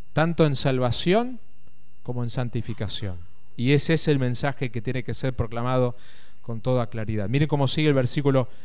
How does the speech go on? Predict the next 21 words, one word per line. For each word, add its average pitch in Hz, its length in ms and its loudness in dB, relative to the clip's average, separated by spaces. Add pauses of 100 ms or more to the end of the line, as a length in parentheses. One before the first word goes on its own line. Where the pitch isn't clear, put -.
(160)
siete 120 640 0 (240)
al 113 80 -6
versículo 113 480 -2
diez. - 640 -2 (2250)
Entonces 143 340 4
trajeron 160 500 4
el 143 100 4
pollino 156 420 2
a 139 40 0
Jesús 185 560 2
y 143 40 2
echaron 151 360 4
encima 143 420 4
sus 135 180 4
mantos, 202 560 6
y 135 60 0
Jesús 160 400 2
se 156 120 4
sentó 143 460 4
sobre 170 400 4
él. 117 220 -2